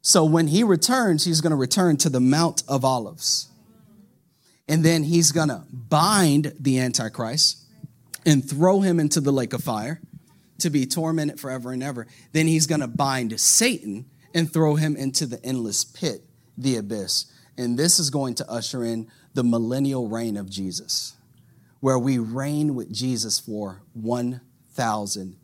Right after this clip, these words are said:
years. No Satan, no sin,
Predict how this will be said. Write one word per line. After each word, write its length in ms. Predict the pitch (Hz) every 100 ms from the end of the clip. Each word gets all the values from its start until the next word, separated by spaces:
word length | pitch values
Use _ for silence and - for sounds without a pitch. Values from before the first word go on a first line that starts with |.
| _
years. 640 | 98 104 90 78 - - - - - _
No 200 | 110 104
Satan, 760 | 98 - 175 156 170 160 147 143 _ _
no 200 | 101 92
sin, 680 | 92 - 160 156 143 135 139